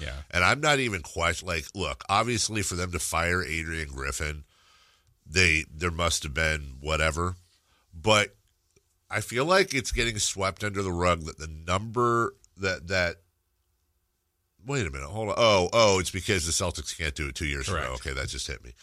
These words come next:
Speaker 2: That the Bucks were good enough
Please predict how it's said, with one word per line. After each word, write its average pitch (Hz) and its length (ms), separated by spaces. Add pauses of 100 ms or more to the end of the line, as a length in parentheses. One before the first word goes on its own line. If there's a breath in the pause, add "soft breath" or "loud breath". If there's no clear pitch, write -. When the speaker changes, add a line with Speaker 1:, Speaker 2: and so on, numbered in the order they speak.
(480 loud breath)
Speaker 2:
That 107 400 (640)
the 107 260
Bucks 107 460
were 135 140
good 101 300
enough 78 520